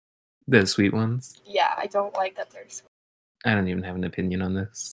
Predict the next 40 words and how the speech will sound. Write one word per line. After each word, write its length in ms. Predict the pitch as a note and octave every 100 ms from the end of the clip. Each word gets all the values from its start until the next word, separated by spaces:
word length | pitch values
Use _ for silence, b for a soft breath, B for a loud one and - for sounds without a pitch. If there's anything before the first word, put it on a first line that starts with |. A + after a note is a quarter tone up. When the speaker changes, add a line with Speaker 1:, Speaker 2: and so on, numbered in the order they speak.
| _
Speaker 2:
That's 140 | B3 B3
a 40 |
boring 360 | A3 A3 G#3+ G#3+
life 280 | G3+ G3 -
you 60 |
lead, 240 | F#3+ F#3 F#3
not 220 | F#3+ F#3+
having 260 | G#3 G3 G3
an 60 |
opinion 420 | F#3 - G3 F#3+
on 140 | F#3 F3
bread. 380 | F#3 F3+ F#3 F#3+ _ _ -
Speaker 1:
Are 60 |
you 120 | A#2
sure? 340 | B2 B2 A#2 A#2+ D#4+ - A3+
Speaker 2:
<laughs> 340 | G#3+ A#3+ A3
I'm 180 | G#3+ A#3
pretty 260 | A3+ G#3 G3+
sure. 340 | - A3 - D4+ B B - _ _ _ _ -
Speaker 1:
I 60 | A#2+
like 260 | C3+ C3+
the, 100 | E3
um, 300 | C3 G2+ G2 - _ _ _ _ _ _ _ -
I 60 | G#2+
like 240 | A2+ A#2
bread 240 | A#2+ A#2
that's 400 | A2 G2 - - - _ _ _ _ _ _ _ _
very, 760 | A#2 G#2+ G2 G2 G2 G2 G2 F#2+ _ -
um, 460 | F#2 F2 F2 F#2+ - _ _ _ - -
uh, 140 | G2+ - -
well, 120 | G2+
I 80 | G#2+
guess 220 | B2+ -
sourdough's 480 | F#2 F#2+ A#2 A#2 A2+
like 140 | G2
the 80 | F#2
pretzel 320 | F#2 F2 A#2
bread. 300 | A#2+ B2+ D3+ - _ _
Speaker 2:
Is 220 | C#5 -
it? 80 | C#5+